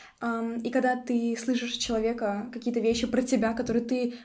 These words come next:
вообще никогда не знал, ты не думал о том, что ты это делаешь по причине того, что, и там, подставьте то, что подходит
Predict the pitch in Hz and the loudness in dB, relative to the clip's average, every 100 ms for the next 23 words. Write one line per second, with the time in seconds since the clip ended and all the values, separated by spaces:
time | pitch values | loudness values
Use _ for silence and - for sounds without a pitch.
0 | - 226 220 - 233 202 190 208 185 175 | 0 2 2 0 0 0 0 -2 -2 -2
1 | 180 180 190 190 - 247 247 254 233 285 | -2 -2 -2 -2 2 4 6 6 6 8
2 | 269 214 196 - 214 220 214 - 233 208 | 8 6 4 2 0 -2 -4 2 2 4
3 | 202 - - 214 208 180 214 214 208 - | -2 -6 -2 2 4 4 2 2 -2 -4
4 | 214 220 220 208 202 202 185 196 202 - | 0 0 2 2 2 0 -2 -2 -2 0
5 | 190 196 - 202 202 175 180 202 190 175 | 0 0 -4 -4 -4 -4 -6 -6 -2 0
6 | 180 180 180 175 180 190 - - - 175 | 0 0 -4 -2 -2 -2 -2 -6 -4 -6